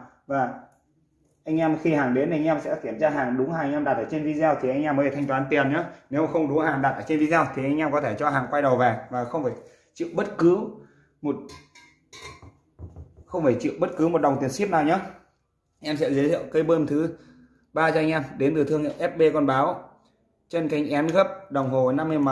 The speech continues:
B A, đồng hồ năm mươi M B A, lọc thì màu vàng nhá. Thì cái này không phải bản đặc biệt thì bên em đang bán giá tám trăm năm mươi nghìn đồng cây bơm này. Đây đã tiền bao ship cho anh em. Anh em muốn mua cây bơm nào thì hãy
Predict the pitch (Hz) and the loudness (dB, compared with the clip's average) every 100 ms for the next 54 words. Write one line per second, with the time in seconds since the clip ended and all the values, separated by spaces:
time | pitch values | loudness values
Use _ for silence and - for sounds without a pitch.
0 | 131 151 156 156 - - _ _ _ _ | 2 2 2 0 -6 -18 _ _ _ _
1 | _ _ _ _ _ 123 120 123 139 151 | _ _ _ _ _ -2 2 2 2 2
2 | 143 131 123 147 143 - - _ _ 139 | 2 2 2 2 0 -4 -16 _ _ 0
3 | 135 131 135 127 123 123 120 135 131 135 | 0 0 -2 0 2 2 2 2 2 0
4 | 170 170 - - 135 151 151 135 - 165 | -2 -8 -16 -10 -6 -2 0 0 0 0
5 | 127 113 120 127 135 - - 127 147 156 | 0 0 0 0 0 -2 -6 -4 0 0
6 | 147 139 135 143 139 139 151 - _ - | 0 2 2 2 0 -2 -4 -10 _ -4
7 | 135 160 165 160 160 147 131 127 - - | -2 0 -2 0 2 4 4 2 -2 -2
8 | 151 151 139 123 - - _ _ _ - | 2 2 2 0 -8 -20 _ _ _ 0
9 | 139 147 147 143 143 139 180 175 160 165 | 2 4 2 0 2 2 0 0 0 0
10 | - - - _ _ _ _ _ _ _ | -2 -8 -20 _ _ _ _ _ _ _
11 | _ _ _ - - - - _ _ _ | _ _ _ -20 -20 -18 -20 _ _ _
12 | _ - 165 165 156 156 170 170 165 165 | _ -4 0 2 2 2 0 -2 0 0
13 | 165 151 135 120 - 123 143 | 2 0 -2 -4 -4 -4 -4